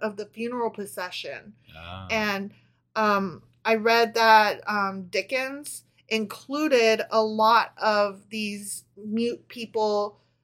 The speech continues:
Speaker 1: um, mute mourners in some of his books, like Oliver Twist, and I forget what the other one was, but anyway, he, he included them quite frequently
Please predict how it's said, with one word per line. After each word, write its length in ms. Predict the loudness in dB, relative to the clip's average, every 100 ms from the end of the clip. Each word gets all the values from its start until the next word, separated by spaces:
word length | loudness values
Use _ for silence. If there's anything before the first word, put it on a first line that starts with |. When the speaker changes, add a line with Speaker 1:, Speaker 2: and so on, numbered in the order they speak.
| _ -2
Speaker 1:
um, 360 | 0 0 -2
mute 280 | 0 0 0
mourners 640 | 0 0 0 -2 -4 -8 -8
in 280 | -2 -2 -2
some 160 | -4 -4
of 100 | -4
his 140 | -2
books, 340 | 0 0 -2
like 200 | -4 -4 -2
Oliver 360 | -2 -2 -4 -8
Twist, 720 | -6 -2 0 -2 -6 -12 -10
and 300 | -4 -2 -2
I 60 | -4
forget 260 | -6 -10
what 100 | -10 -8
the 100 | -8
other 180 | -6
one 180 | -6 -8
was, 180 | -10 -10
but 160 | -4 -2
anyway, 300 | -2 -2 -2
he, 260 | -2 -2 -2
he 220 | -4 -4
included 400 | -2 -4 -8 -8
them 160 | -8 -8
quite 300 | -4 -6 -4
frequently 720 | -8 -8 -12 -10 -8 -8